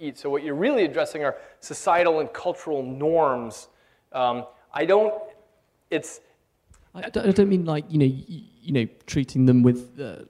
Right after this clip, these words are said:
Speaker 2: y-, y-, like they're humans. I mean, treating them with the, a modicum of, of respect about how they physically, uh, feel after being tortured. You know, that's, that's the concern I'm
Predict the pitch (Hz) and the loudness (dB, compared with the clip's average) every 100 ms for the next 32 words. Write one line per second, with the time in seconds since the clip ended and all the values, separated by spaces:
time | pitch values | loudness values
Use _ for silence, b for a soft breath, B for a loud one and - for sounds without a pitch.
0 | - 151 - 113 - - - 123 139 131 | -18 -14 -12 -14 -16 -16 -16 -14 -10 -8
1 | 131 143 131 110 113 131 135 123 - _ | 0 2 2 0 -4 -2 -2 -2 -8 _
2 | _ - 165 156 143 143 139 139 139 117 | _ -8 -6 -2 2 4 4 2 -2 -2
3 | 143 147 139 139 139 131 127 - b b | 2 2 4 0 0 0 0 -6 b b
4 | b b 127 127 - 139 - - 127 131 | b b -10 -8 -4 -4 -4 -2 -2 -2
5 | - 143 135 120 - - 151 139 - 127 | -4 0 0 0 -4 2 4 4 -4 -4
6 | 127 123 156 - - - - - 135 120 | -2 -4 -8 -16 -18 -18 -10 0 0 0
7 | 123 127 - 117 123 123 - 135 117 - | -2 -6 -8 -8 -8 -10 -8 -6 -6 -10
8 | - - - 123 - - 123 - _ - | -12 -10 -10 -8 -10 -10 -14 -14 _ -20
9 | - - 120 127 120 113 | -18 -12 -10 -8 -8 -10